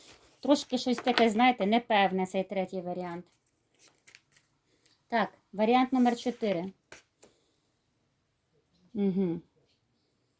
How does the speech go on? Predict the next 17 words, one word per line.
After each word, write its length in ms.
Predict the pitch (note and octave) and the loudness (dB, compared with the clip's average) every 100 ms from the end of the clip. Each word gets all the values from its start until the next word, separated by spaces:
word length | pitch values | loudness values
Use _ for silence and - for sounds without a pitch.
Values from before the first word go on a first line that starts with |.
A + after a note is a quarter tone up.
| _ _ | _ _
Тут 140 | B3 | -6
щось, 300 | A#3+ B3+ A#3+ - _ _ _ _ _ _ _ - | -4 -4 -4 -8 _ _ _ _ _ _ _ -4
е, 220 | G3 G3 | 0 0
дуже 300 | G3 A#3+ B3 | 2 2 2
призадумався 920 | B3 B3 G#3 A#3 A3+ B3+ A#3+ A3 G3 | 2 2 4 4 4 4 2 0 -6
чоловік. 680 | - G3+ G3 F#3 F3+ - - - _ _ _ _ _ - - _ _ - - - | -6 -4 -2 -2 -4 -10 -14 -20 _ _ _ _ _ -20 -20 _ _ -20 -20 -4
Весь 280 | G3+ B3 - | 2 2 4
в 60 | |
роздумах, 640 | A#3+ D4 C#4 A3+ G#3 F#3 - | 4 6 4 2 0 0 -2
весь 320 | G#3 B3 C4+ | 2 2 2
над 160 | A#3+ A#3 | -2 -2
своїми 340 | A3+ A#3+ A#3+ | 0 2 2
пентаклями 1000 | A#3 A3+ A3 B3 B3+ B3+ G#3+ F#3 F3 E3+ - - - - _ _ - | 2 -2 0 0 0 0 -2 -2 -4 -6 -12 -20 -20 -20 _ _ -6
роздумує, 1000 | G#3 G#3+ F#3 A#3 C4+ B3+ G3 F3 E3 - - - | -2 0 2 4 6 6 4 0 -4 -8 -12 -10
весь 500 | F#3 A3+ A#3+ - - | 0 2 2 -6 -12
в 100 | - | -6
пентаклях. 720 | A3 G3+ G#3 G#3+ C4 B3 | -4 -2 -4 -4 -2 -4